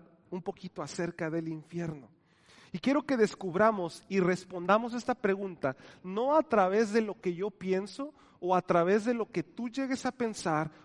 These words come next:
o la cultura popular piense, sino a través de las Escrituras.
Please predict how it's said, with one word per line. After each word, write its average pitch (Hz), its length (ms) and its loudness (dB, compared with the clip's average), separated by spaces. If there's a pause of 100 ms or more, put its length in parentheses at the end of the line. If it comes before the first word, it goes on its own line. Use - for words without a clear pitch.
o 196 140 2
la 190 120 6
cultura 196 540 -4
popular 202 640 0
piense, 214 340 -2
sino 208 460 -2
a 208 120 2
través 208 520 4
de 233 100 6
las 220 240 2
Escrituras. - 920 -4